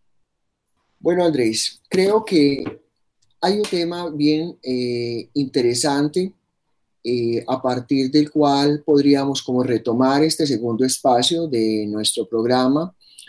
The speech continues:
que hoy en su compañía y en su experticia vamos a desarrollar alrededor del tema de los recursos humanos. Pero resulta que, em,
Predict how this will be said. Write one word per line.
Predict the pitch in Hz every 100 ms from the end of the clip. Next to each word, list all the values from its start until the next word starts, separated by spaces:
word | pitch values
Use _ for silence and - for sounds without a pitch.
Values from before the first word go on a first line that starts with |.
| - _
que | - 139 123
hoy | 139 165 190 -
en | 120 117
su | 113 113
compañía | - 117 123 120 131 156 175
y | 147
en | 113
su | 131
experticia | 131 - 160 - 147 135 165 151
vamos | 127 123 131 139 147 -
a | 123
desarrollar | 123 123 143 160 156 135 135 135 -
alrededor | 131 123 123 117 113 120 117
del | 131 131
tema | 156 135 127 160 185 _ _ _ _ - _
de | 143 170 190
los | 180 156 180 180
recursos | 127 - 123 - 127
humanos. | 120 113 104 98 - - _ _ _ _ _ _ _ _ _ _ _ _ _
Pero | - 185
resulta | 185 175 202 240 233
que, | 202 165 160 160 - _ _ _
em, | 147 143 139 135 131 131 127 120 131